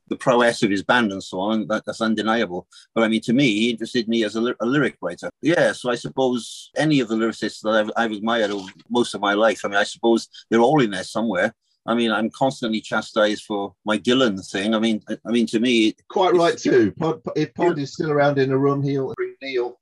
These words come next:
Speaker 2: um, closer, and, uh, we'll have a chat about Neil Young, um, you know, all day.
Speaker 1: Yeah. I mean, I thought my Dylan thing, uh, i-, it's,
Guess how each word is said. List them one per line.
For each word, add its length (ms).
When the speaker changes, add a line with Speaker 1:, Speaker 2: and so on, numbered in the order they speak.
Speaker 2:
um, 220
closer, 580
and, 240
uh, 140
we'll 100
have 120
a 40
chat 300
about 320
Neil 200
Young, 380
um, 380
you 80
know, 180
all 200
day. 380
Speaker 1:
Yeah. 320
I 80
mean, 120
I 140
thought 260
my 160
Dylan 400
thing, 260
uh, 180
i-, 100
it's, 400